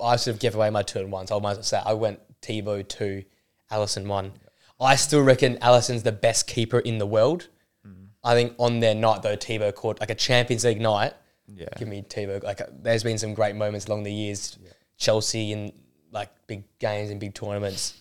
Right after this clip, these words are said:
Speaker 1: and then also in the Champions League for Real Madrid. If there's any keeper to sort of own that mantle of the Real Madrid keeper, don't see many shots, sees them all of a
Speaker 2: Mm.
Speaker 1: sudden,
Speaker 2: Yep.
Speaker 1: has to make big saves.
Speaker 2: Yep.
Speaker 1: He's that guy.
Speaker 2: Yep.
Speaker 1: The thing about these two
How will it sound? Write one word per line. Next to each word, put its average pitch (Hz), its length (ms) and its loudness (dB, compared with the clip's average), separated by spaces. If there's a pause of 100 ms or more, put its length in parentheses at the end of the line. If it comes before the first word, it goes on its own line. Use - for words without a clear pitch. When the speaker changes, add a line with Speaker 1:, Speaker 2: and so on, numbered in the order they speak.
Speaker 1:
and 104 100 -10
then 101 80 -8
also 101 300 -4
in 98 160 -8
the 95 80 -10 (140)
Champions 98 240 -12
League 98 80 -14
for 107 100 -6
Real 101 120 -2
Madrid. 98 380 -6 (480)
If 117 60 -14
there's - 20 -6
any 160 180 2
keeper 127 380 -2
to 117 100 -6
sort 113 220 -4
of - 100 -10
own 104 280 -4
that 104 200 -4 (280)
mantle 107 320 -8
of 101 40 -8
the 104 100 -6
Real 107 200 0
Madrid 104 220 -6
keeper, 117 400 -4 (720)
don't 110 180 -8
see 117 100 0
many 113 200 0
shots, 110 340 2
sees 107 360 -4
them 110 100 -2
all 107 80 0
of 107 60 -2
a - 20 -2
Speaker 2:
Mm. - 40 -2
Speaker 1:
sudden, 107 440 0 (120)
Speaker 2:
Yep. 98 180 -20 (180)
Speaker 1:
has 107 120 -12
to 110 40 -10
make 113 160 -6
big 107 140 -6
saves. 104 380 -2 (460)
Speaker 2:
Yep. 98 160 -20
Speaker 1:
He's 107 160 -12
that 98 160 -4
guy. 98 300 -6 (180)
Speaker 2:
Yep. 92 260 -20
Speaker 1:
The 120 60 -20
thing 160 220 0
about 156 160 4
these 127 320 2
two 104 240 -2